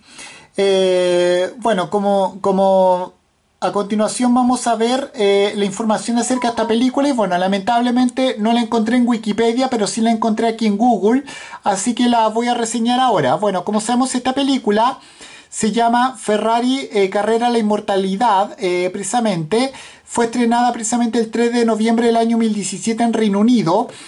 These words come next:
Su director es Daryl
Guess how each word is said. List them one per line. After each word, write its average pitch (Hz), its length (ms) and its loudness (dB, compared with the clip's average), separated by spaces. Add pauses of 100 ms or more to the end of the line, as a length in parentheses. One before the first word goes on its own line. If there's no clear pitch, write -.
(420)
Su - 200 -2
director 220 560 0
es 233 380 -2
Daryl 233 560 0